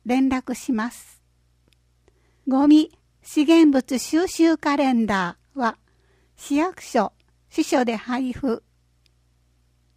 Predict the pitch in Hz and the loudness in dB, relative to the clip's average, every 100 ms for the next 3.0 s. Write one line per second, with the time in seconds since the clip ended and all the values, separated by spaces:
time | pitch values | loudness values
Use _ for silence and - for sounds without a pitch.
0 | _ _ _ _ _ _ _ - 262 320 | _ _ _ _ _ _ _ -4 4 6
1 | 320 339 320 302 277 262 240 220 208 226 | 6 4 2 2 2 2 2 0 -2 -4
2 | 254 294 285 262 277 - 233 208 175 | -2 -2 0 -2 -4 -8 -12 -10 -12